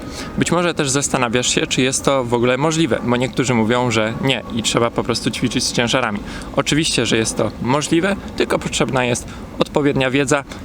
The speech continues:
i odpowiednie podejście do treningu. I taki przykład mój. Kiedyś ćwiczyłem z własną masą ciała, zresztą nadal ćwiczę, ale wykonywałem bardzo dużo podciągnięć. I kiedy już potrafiłem wykonać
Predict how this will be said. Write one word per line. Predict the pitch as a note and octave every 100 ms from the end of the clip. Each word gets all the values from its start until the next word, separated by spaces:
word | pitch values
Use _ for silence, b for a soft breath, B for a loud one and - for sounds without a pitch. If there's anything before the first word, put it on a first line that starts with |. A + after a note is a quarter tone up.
| -
i | F3 -
odpowiednie | D#3+ - A#2+ B2 B2 A#2+
podejście | A#2 G#2+ A2+ - A#2 -
do | A#2+ C3
treningu. | C#3+ C3 A2 - - B B B
I | -
taki | E3 -
przykład | - - D3 C3+
mój. | A#2 G#2 -
Kiedyś | - D3+ C#3+
ćwiczyłem | - B2+ C3 B2 C3+ D3 D#3+ -
z | A#2+
własną | C#3+ - C3
masą | B2+ B2+
ciała, | A#2+ A2 G#2+ C3+ - -
zresztą | B2 A#2+ A#2 G#2
nadal | A2+ A#2 G#2+
ćwiczę, | G#2 - D#3+ D3+ B B B B
ale | F3+
wykonywałem | E3 D#3+ D3+ C#3+ D3 D3 -
bardzo | B2 C#3+ C#3
dużo | B2+ A#2 A#2+ C3 -
podciągnięć. | D3 - C#3 A2+ G#2 G2+ - B B B -
I | F#3+
kiedy | F3 D3
już | C3+
potrafiłem | - C#3+ B2 C#3+ E3+ B2+
wykonać | A2 A2 B2 A#2 -